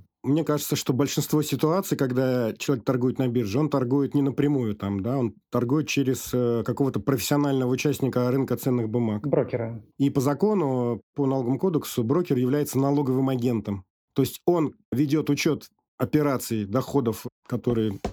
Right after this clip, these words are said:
Speaker 1: получает физическое лицо, и в конце налогового периода исчисляет, эм, налоговую базу. Или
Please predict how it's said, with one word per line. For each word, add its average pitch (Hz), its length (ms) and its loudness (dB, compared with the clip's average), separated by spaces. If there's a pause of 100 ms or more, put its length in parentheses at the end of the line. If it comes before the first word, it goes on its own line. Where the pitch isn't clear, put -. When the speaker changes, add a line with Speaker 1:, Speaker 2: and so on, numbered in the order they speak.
(200)
Speaker 1:
получает 131 360 2
физическое 127 440 0
лицо, 190 400 0 (180)
и 165 180 4
в 156 60 -4
конце 160 300 2
налогового 151 340 2
периода 156 460 2
исчисляет, 170 720 0
эм, 127 580 0
налоговую 139 360 0
базу. 113 320 0
Или 202 360 2